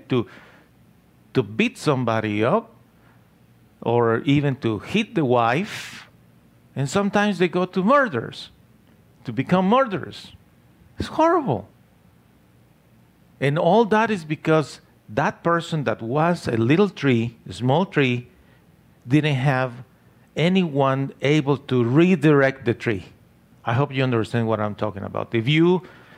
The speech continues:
mom and dad, you have a, a young kid, please remember this. It's your responsibility to redirect the tree. That's your job.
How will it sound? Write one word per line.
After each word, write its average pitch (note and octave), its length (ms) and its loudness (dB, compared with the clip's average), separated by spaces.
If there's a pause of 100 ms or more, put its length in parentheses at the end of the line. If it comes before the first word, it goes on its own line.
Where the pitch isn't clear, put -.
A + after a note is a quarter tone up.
(120)
mom E3 380 2
and C#3+ 120 -2
dad, D3 340 0
you C3+ 140 -2
have C3 220 0
a, A2+ 200 -4 (120)
a G#2 80 -4
young C3+ 340 0
kid, D3 320 0 (600)
please D3 280 4
remember C3 640 2
this. A2 280 0
It's A#2+ 200 0
your D3+ 320 4
responsibility C3+ 1120 0
to A2 300 -4
redirect B2 1200 0
the A#2 80 -2
tree. D#3 400 0 (500)
That's A#2 260 -2
your D#3 240 4
job. G#2 300 -4